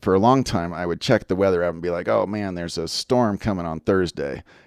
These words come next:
And then for the next three, four, or five days, I'd have all sorts of anxiety or this expectation of pain. And then on Thursday, you can bet that I would be waking up with pain. And for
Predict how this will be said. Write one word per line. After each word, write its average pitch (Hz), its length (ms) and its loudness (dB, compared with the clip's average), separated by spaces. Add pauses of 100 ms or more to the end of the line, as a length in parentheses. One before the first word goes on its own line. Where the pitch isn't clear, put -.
And 98 160 0
then 98 240 -2
for 90 320 0
the 85 100 -4
next 92 240 -6
three, 98 320 2
four, 90 300 0
or 82 80 -2
five 82 320 0
days, 85 340 0
I'd 87 180 0
have 87 280 2
all 85 160 2
sorts 90 380 -2
of 78 360 -4 (540)
anxiety 90 640 2
or 85 160 2
this 80 220 -2
expectation 90 920 2
of 80 280 0
pain. 95 280 2
And 85 80 -2
then 90 140 -2
on 82 180 -2
Thursday, 107 480 6
you 95 140 -2
can 82 160 -4
bet 78 320 2
that 78 140 0
I 76 120 2
would 76 180 -2
be 78 220 -2
waking 82 440 4
up 73 220 -4
with 76 340 2
pain. 67 360 -4 (600)
And 87 480 0 (640)
for 85 380 6